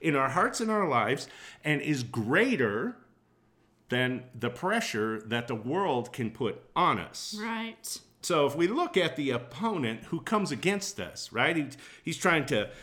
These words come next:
Speaker 1: to block our progress, and, and the enemy's job is to deflate you.
Speaker 2: Mm.
Speaker 1: Okay? And if, if, you know, having dealing with co-, depression for a long time, isolation is the absolute worst. Being alone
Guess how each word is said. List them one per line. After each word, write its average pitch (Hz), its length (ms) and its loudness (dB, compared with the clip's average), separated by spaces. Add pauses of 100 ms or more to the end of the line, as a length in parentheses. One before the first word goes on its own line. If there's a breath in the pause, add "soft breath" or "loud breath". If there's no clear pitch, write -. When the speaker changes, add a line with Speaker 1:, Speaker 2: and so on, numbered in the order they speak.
(140)
Speaker 1:
to 131 120 2
block 139 360 2
our 151 120 4
progress, 151 840 2
and, 117 200 0 (260 loud breath)
and 135 180 2
the 147 140 2
enemy's 180 380 0
job 127 640 4 (220 loud breath)
is 131 200 -2
to 139 120 0
deflate 165 720 -6
you. 123 120 -14 (540)
Speaker 2:
Mm. 226 440 -4
Speaker 1:
Okay? 117 340 0
And 139 120 2
if, 139 260 2
if, 139 260 2 (200)
you 131 200 0
know, 104 140 -4
having 143 320 0
dealing 131 500 -2
with 113 260 -2
co-, - 120 -6
depression 107 520 -4
for 110 160 -8
a 95 80 -2
long 110 280 -2
time, 147 340 0 (360 loud breath)
isolation 156 1040 -2
is 120 200 -2
the 110 260 -6
absolute 110 800 -2
worst. 104 380 -4
Being 143 200 -2
alone 120 680 0